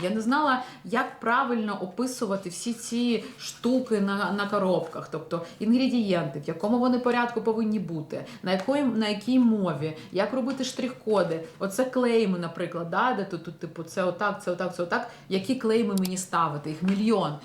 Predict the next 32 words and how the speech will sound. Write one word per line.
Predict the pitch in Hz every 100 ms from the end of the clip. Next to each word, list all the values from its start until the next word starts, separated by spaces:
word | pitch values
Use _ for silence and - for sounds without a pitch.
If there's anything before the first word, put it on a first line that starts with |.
| - -
Тобто | 185 190
я, | 202 208 226 - - -
е, | 185 180
зайшла | 202 196 240
в | 247
Скульптор, | - 262 - 190
взяла | 190 208 220 220 196 196 -
мільйон | 202 202 214 196
брендів, | 214 247 254 226
які | 196 214
у | 202
нас | 185
продаються, | 190 185 190 240 208
на | 185
яких | 175 202 196
ми | 185
пра-, | 185 170 190 185
е, |
працюємо. | 175 190 - 247 208 185
Я |
подивилася, | 185 190 196 214 196 190 180 180 - -
які | 180 214
там | 202 190
клейми, | - 202 190 220 180
і |
я | 175
не | 175
знала, | 180 247 196 170 - - - 147
можна | 180 381 349
мені | 226 220
робити | 196 165 233 233 175 - - -
клеєм, | 185 208 320 269